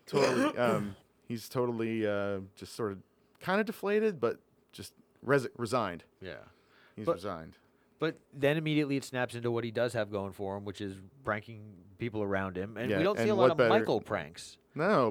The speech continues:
Speaker 1: but
Speaker 2: That's not a huge thing.
Speaker 1: That's
Speaker 2: No.
Speaker 1: true. You don't. And
Speaker 2: But we
Speaker 1: but
Speaker 2: get the world's best boss mug in, in Jell-O itself.
Speaker 1: Mm-hmm. And, you know, he gets his comeuppance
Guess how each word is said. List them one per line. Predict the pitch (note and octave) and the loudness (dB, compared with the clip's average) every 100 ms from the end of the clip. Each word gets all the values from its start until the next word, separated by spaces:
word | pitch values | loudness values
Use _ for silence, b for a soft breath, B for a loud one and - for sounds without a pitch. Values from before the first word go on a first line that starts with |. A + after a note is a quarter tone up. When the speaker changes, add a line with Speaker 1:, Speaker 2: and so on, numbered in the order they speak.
| G#2+ | 4
Speaker 1:
but | B2 | 2
Speaker 2:
That's | A#2 | 4
not | D#3+ D3+ | -2 -2
a | C3 A2 | -2 -6
huge | A2+ G#2 - | -10 -10 -10
thing. | F#2 D2+ F2+ | -10 -10 -8
Speaker 1:
That's | F3+ D3+ D2+ | -6 -6 -6
Speaker 2:
No. | - | -10
Speaker 1:
true. | - F3+ D#3+ G2+ F#2+ E2+ | -6 -2 0 -2 -4 -6
You | A2 | -6
don't. | A#2 A#2+ D3 G#2 G2 | -2 -2 0 -2 -2
And | A2+ G#2 G#2 - _ | -4 -4 -4 -10 _
Speaker 2:
But | G#2+ | -2
we | |
Speaker 1:
but | G#2+ | 0
Speaker 2:
get | B2+ - _ - | -2 -8 _ -6
the | G#2+ | -4
world's | G#2+ C3+ C#3 | 0 0 0
best | A#2 A#2 - | -2 -4 -2
boss | A2+ G#2+ | -2 -2
mug | G#2+ G#2 | -4 -4
in, | G2+ F#2+ F#2 | -4 -10 -12
in | F#2+ | -14
Jell-O | F#2 G2 F#2 F#2 | -6 -4 -4 -4
itself. | F2 - D#2+ D#2+ | -8 -10 -14 -10
Speaker 1:
Mm-hmm. | A#2 A#2+ A#2+ B2 C3 - - | -8 -8 -6 -6 -8 -12 -6
And, | G#2 G2+ G2+ | -2 -2 -2
you | A2 | -2
know, | G2 F#2+ F#2 | 0 -2 -4
he | - | -6
gets | G#2 G#2 | -4 -4
his | G2+ | -6
comeuppance | - G2+ F#2 G2 - | -6 -4 -4 -6 -6